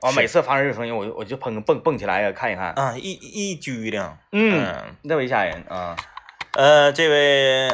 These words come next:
Speaker 1: 安逸，
Speaker 2: 安逸，
Speaker 1: 嗯。
Speaker 2: 啊，“你们好，我最怕看鬼片儿。
Speaker 1: 嗯。
Speaker 2: 我在八几年的时候看画皮，看完给我吓完了。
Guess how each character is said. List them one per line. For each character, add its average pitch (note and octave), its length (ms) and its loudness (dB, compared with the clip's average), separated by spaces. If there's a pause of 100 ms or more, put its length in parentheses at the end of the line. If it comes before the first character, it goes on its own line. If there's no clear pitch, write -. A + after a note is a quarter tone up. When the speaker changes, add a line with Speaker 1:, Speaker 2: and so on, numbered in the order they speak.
(120)
Speaker 1:
安 F3 180 2
逸， - 40 2
Speaker 2:
安 D3+ 180 4
逸， E3+ 180 -2
Speaker 1:
嗯。 G#2+ 160 -8
Speaker 2:
啊 A2 380 -2
，“你 A2 160 -8
们 D3 180 4
好， A#2 220 2
我 G#2 240 0
最 D#3+ 160 -4
怕 C3+ 180 4
看 C#3 160 2
鬼 G2+ 160 -6
片 G2+ 160 -2
儿。 F2 220 0
Speaker 1:
嗯。 C3 80 -6
Speaker 2:
我 A2 160 2
在 C3 380 4
八 D3+ 320 6
几 A2 140 -8
年 G2 220 -4
的 A2 120 -4
时 G2 160 -8
候 G2+ 200 2
看 B2 240 0
画 A#2+ 200 4
皮， - 400 -12
看 C#3 180 4
完 A#2+ 140 0
给 C3+ 80 -2
我 A2 80 0
吓 C3 260 4
完 F2+ 240 0
了。 A2+ 440 -2